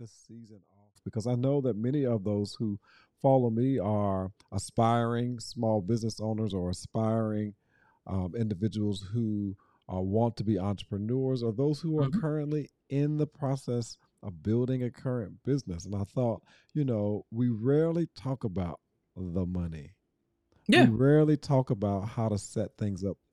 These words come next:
Speaker 1: properly for our businesses and how to be a profitable business. 'Cause as I stated in the intro, we talk a lot about generating revenue.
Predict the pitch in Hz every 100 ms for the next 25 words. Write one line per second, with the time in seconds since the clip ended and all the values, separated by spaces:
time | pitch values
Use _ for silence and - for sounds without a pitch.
0 | - - 113 - 110 98 92 87 _ _
1 | _ _ - 113 107 92 98 87 101 95
2 | 95 87 90 90 92 90 - 120 110 -
3 | 98 107 110 95 - - 123 123 110 95
4 | 92 87 90 _ _ _ _ _ _ 110
5 | 98 87 85 113 120 117 113 - 120 113
6 | 107 107 101 120 120 117 87 87 113 -
7 | 156 165 185 147 123 117 95 95 82 104
8 | 110 104 101 98 85 90 101 90 73